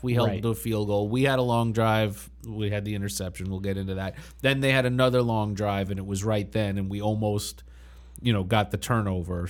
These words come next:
Speaker 1: which would have been great. And then, of course, they get, they end up with a field goal. But even they had, they had a few drives. Well, I guess they had probably four good drives. They all <laughs> resulted in field goals.
Speaker 2: Right.
Speaker 1: But,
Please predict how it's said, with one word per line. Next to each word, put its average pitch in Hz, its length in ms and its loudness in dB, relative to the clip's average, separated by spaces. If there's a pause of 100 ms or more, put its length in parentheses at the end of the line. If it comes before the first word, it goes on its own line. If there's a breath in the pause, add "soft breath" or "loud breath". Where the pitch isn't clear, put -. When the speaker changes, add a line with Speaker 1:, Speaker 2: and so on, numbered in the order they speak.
Speaker 1:
which 101 240 -4
would 104 140 -2
have 95 100 -4
been 98 120 -6
great. 139 440 2
And 117 180 -2
then, 110 460 -2
of - 120 -8
course, 110 280 -2
they 107 120 -2
get, 98 220 -2 (460 loud breath)
they 101 100 0
end 101 140 0
up 98 60 2
with 92 80 0
a - 100 -2
field 165 240 2
goal. 98 320 2 (360 loud breath)
But 214 300 4 (1200)
even 220 600 0
they 190 200 4
had, 202 420 2
they 190 120 4
had 202 200 4
a 214 40 0
few 196 240 0
drives. 120 440 2
Well, 135 140 4
I 139 80 2
guess 123 160 -4
they 127 100 0
had 143 200 2
probably 131 320 -2
four 139 360 2
good 117 220 0
drives. 90 540 -2
They 117 160 2
all 131 220 4
<laughs> - 20 2
resulted 127 640 0
in 156 160 0
field 151 360 0
goals. 101 340 0
Speaker 2:
Right. 123 200 4 (420 loud breath)
Speaker 1:
But, 160 300 0